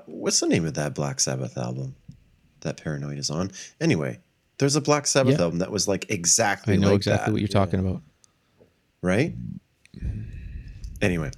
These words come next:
Speaker 1: I just saw some, like, similarities there.
Speaker 3: Yeah, who
Speaker 1: Go ahead, Mike.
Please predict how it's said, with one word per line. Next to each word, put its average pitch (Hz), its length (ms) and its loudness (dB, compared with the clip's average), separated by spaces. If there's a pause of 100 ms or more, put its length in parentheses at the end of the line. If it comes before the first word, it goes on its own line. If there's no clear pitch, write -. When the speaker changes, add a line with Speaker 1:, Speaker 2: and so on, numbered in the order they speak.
Speaker 1:
I 87 100 2
just 85 220 0
saw 71 160 -2
some, 67 280 -2
like, 67 380 -10
similarities 69 640 -6
there. 73 240 -14
Speaker 3:
Yeah, 87 200 -14
who 92 120 -10
Speaker 1:
Go 101 140 4
ahead, 82 200 -2
Mike. 67 260 -10